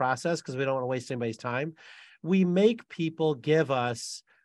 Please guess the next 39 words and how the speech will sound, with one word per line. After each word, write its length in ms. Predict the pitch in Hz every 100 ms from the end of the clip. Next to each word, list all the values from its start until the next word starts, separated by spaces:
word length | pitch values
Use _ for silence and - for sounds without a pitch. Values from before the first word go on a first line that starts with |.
| -
a 60 |
rundown 520 | 147 180 180 143 135
of 100 | 131
all 260 | 127 131 131
their 240 | 127 123
foreign 300 | 117 135 135
investors 640 | 127 120 117 - 123 120 117
and, 280 | 110 113 113
you 100 | 127
know, 160 | 117
foreign 360 | 110 135 131 127
nationals 520 | 120 120 - 135 120
that 100 | 123
might 160 | 120 117
be 80 |
in 80 | 120
their 80 | 117
management 440 | 113 117 110 113
team, 240 | 107 117 110
et 120 | 107
cetera. 360 | 151 147 104 107 - - - -
And 140 | 160 175
we 100 | 190
run 280 | 180 226
them 220 | 214 175 160
through 640 | 147 156 160 170 165 160
intelligence 1000 | 151 151 175 233 - 113 107 - - - _
sort 240 | - 139
of 160 | 117 101 _ _
services 640 | - 131 110 110 117 104
and 120 | 107 127
efforts 360 | - 107 104 _ - - _
to 80 | -
make 180 | 180 185
sure 380 | - 208 220 185
that 140 | 160
the 80 | 165
people 460 | - 185 185 202 180
that, 260 | 160 143